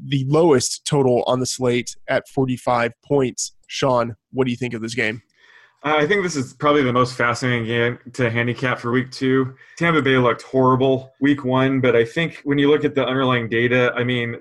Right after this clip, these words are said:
Speaker 2: they're, they have potential there. We, we have to remember that they did lead the league with a, a win total of seven and a half. So we don't wanna write them off completely after week one. They actually had a higher yards per play last week, and they lost by twenty. You rarely see that.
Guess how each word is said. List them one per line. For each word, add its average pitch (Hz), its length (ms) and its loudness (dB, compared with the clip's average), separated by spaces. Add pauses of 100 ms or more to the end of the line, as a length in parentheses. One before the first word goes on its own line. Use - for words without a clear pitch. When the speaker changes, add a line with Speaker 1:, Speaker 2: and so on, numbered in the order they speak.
Speaker 2:
they're, 135 200 0
they 143 140 2
have 170 160 0
potential 123 460 -2
there. 104 160 -2
We, 123 140 0
we 135 120 0
have 139 120 0
to 139 100 0
remember 117 320 2
that 110 180 0
they 113 140 4
did 120 300 2
lead 117 340 -4 (260)
the 120 80 -8
league 117 240 0
with 113 220 2
a, 104 320 -2 (180)
a 117 100 -4
win 123 200 -2
total 117 280 2
of 101 140 -6
seven 117 280 -2
and 107 100 -8
a - 20 -10
half. 107 340 -2 (240)
So 123 300 2
we 131 140 2
don't 151 100 4
wanna 151 160 4
write 127 160 2
them 127 140 0
off 117 180 0
completely 156 340 0
after 123 200 0
week 117 200 -4
one. 107 360 -6 (200)
They 135 160 2
actually 131 640 0
had 117 540 -2
a 110 60 -6
higher 113 420 2
yards 113 420 -2
per 113 140 -6
play 113 480 -2 (220)
last 131 320 -2
week, 135 200 0
and 120 160 -6
they 117 60 0
lost 117 260 2
by 117 120 0
twenty. 123 360 -4
You 117 140 -6
rarely 123 440 2
see 123 320 -4
that. 101 260 -4